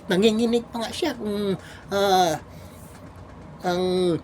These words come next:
marinig niya yung pangalan ni Jesus Christ. Nanginginig ang diablo, mga kapatid. So, kailangan pong pagsikapan natin ang ating kaligtasan, mga kapatid.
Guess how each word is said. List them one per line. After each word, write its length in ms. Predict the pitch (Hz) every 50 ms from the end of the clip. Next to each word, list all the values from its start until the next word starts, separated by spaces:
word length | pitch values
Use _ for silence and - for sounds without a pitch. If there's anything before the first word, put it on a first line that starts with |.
| - - -
marinig 400 | 151 165 180 190 180 185 175 165
niya 240 | 165 185 208 220 220
yung 80 | 175 -
pangalan 480 | - 165 151 160 170 175 170 170 165
ni 160 | 160 160 156
Jesus 400 | 117 107 156 156 - - 143 -
Christ. 400 | - - - 135 202 208 - - 165 170
Nanginginig 480 | 190 226 254 269 285 269 285 294 - -
ang 160 | 214 233 202
diablo, 400 | 208 214 220 185 196 247 269 214
mga 320 | 165 170 160 151 - -
kapatid. 320 | - - 127 - - 143 - - - - - - - - - - - -
So, 320 | - - 202 190 170 160 - - - - - - - -
kailangan 560 | - 175 202 196 214 202 208 208 196 190 -
pong 80 | 208 190
pagsikapan 640 | - 180 156 - - - - 165 156 - - 160 139
natin 320 | 131 131 123 156 143 117
ang 80 | 117 113 107
ating 240 | 104 - - 113 -
kaligtasan, 640 | - 107 101 - - - 95 95 - - 120 98 95
mga 320 | 95 90 92 95 - -
kapatid. 320 | - - - - - 113